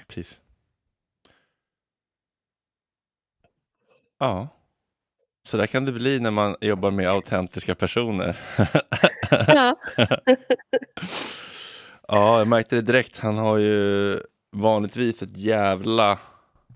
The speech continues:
Speaker 1: tryck i, liksom, i snacket.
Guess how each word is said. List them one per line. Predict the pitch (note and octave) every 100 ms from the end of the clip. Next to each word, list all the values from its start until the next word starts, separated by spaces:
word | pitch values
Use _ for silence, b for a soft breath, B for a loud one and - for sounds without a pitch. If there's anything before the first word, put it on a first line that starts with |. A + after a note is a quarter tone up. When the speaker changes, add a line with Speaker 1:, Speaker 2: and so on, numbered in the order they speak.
| _ _ _ _ _ _ _ -
Speaker 1:
tryck | - C#3 C3 - -
i, | F#2 F2 F2
liksom, | F#2 - F2+ F2
i | F#2+
snacket. | - A2+ - - - -